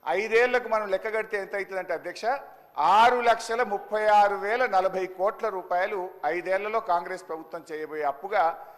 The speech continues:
దీన్ని బట్టి మనకు స్పష్టంగా కనబడతా ఉంది. ఇకపోతే అధ్యక్ష, ఈ, ఈ మధ్య కాలంలో కాంగ్రెస్ పార్టీ నాయకులు వైట్ పేపర్, కాంగ్రెస్ పార్టీ పెట్టిన వైట్ పేపర్ బుక్ కూడా తెచ్చాను అధ్యక్ష. ఈ,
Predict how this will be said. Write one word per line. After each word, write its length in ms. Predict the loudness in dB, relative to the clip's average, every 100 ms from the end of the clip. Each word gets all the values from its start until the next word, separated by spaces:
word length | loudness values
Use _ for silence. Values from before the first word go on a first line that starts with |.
| -20
దీన్ని 240 | -10 -10 -6
బట్టి 240 | -8 -6
మనకు 180 | -8 -8
స్పష్టంగా 580 | -6 -8 -6 -10 -4 -4
కనబడతా 480 | -4 -6 -8 -8 -10
ఉంది. 220 | -10 -20 _ _ _ _ _ -8
ఇకపోతే 360 | -6 -4 -2
అధ్యక్ష, 300 | -2 -4 -6 -4 -6 -8 -20 -20 _ _ _ -14
ఈ, 120 | -10
ఈ 160 | -8 -6
మధ్య 260 | -4 -2
కాలంలో 460 | 0 2 2 0 -2
కాంగ్రెస్ 480 | 0 0 0 -2 -2
పార్టీ 260 | -2 -2
నాయకులు 540 | 0 0 -2 -6 -10 -12 -18 _ _ _ _
వైట్ 400 | 0 2 2 0
పేపర్, 280 | 0 2 -2 -6 -20 -20 _ _ _
కాంగ్రెస్ 400 | 0 0 0 -2 -2
పార్టీ 240 | -4 -4
పెట్టిన 260 | -8 -6 -2
వైట్ 320 | 0 0 -2
పేపర్ 240 | -6 -4
బుక్ 200 | -8 -10
కూడా 220 | -8 -8 -8
తెచ్చాను 360 | -12 -14 -16
అధ్యక్ష. 260 | -18 -20 -20 -20 -20 _ _ _ _ _ _ -18
ఈ, 300 | -12 -12 -12